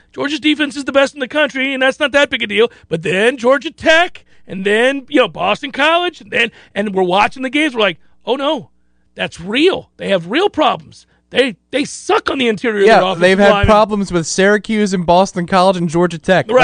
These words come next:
Speaker 2: Like, significant problems,
Speaker 1: Yes.
Speaker 2: games in doubt
Speaker 1: Yes.
Speaker 2: kind of problems.
Speaker 1: And then they just now get beat by Pitt, and there
Speaker 2: Yeah.
Speaker 1: you go. And we're like, "Okay, good.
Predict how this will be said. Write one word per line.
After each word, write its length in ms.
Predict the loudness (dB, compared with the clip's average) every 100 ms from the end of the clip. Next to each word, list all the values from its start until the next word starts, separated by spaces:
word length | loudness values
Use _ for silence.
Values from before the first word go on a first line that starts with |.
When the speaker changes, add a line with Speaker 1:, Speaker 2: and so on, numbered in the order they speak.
| 0
Speaker 2:
Like, 60 | -4
significant 840 | -6 -4 -2 0 0 0 -2 -2 2
problems, 360 | 4 4 4 2
Speaker 1:
Yes. 140 | 2
Speaker 2:
games 340 | 2 2 2 0
in 140 | 2
doubt 240 | 4 4
Speaker 1:
Yes. 100 | 2
Speaker 2:
kind 180 | 0 0
of 60 | 0
problems. 400 | 2 2 0 -4
Speaker 1:
And 100 | -4
then 140 | -4 -2
they 100 | -2
just 240 | -4 -4
now 180 | -2 0
get 220 | -2 -8
beat 240 | -4 -4 -2
by 160 | -2
Pitt, 340 | -2 -4 -4 -6
and 140 | -10 -6
there 80 | -2
Speaker 2:
Yeah. 220 | 2 4
Speaker 1:
you 40 |
go. 160 | 2 2
And 80 | -2
we're 80 | -2
like, 200 | -2 -4
"Okay, 280 | -4 -4
good. 280 | -4 -2 -4